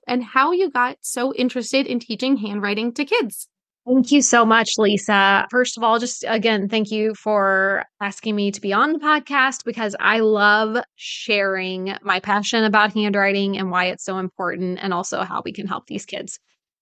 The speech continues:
Speaker 2: So how I got started, I previously was a pediatric occupational therapist. So I practiced in outpatient, um, pediatrics for many, many years. And then I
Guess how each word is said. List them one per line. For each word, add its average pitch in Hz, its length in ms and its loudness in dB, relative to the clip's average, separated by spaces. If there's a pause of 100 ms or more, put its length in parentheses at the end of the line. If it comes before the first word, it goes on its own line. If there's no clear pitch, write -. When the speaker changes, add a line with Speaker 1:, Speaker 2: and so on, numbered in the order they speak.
(160)
Speaker 2:
So 262 320 6
how 262 320 4
I 370 100 6
got 370 180 2
started, 196 460 2
I 285 600 2
previously 247 760 -2
was 202 500 2
a 196 440 0
pediatric 208 720 0
occupational 196 580 0
therapist. - 560 -4
So - 140 0
I 190 100 4
practiced 202 640 -2
in 202 320 0
outpatient, - 880 -4 (180)
um, 190 460 2
pediatrics 214 640 0
for 190 580 2
many, 226 400 -4
many 208 300 0
years. - 400 -2 (680)
And 247 240 6
then 277 440 2
I 220 540 4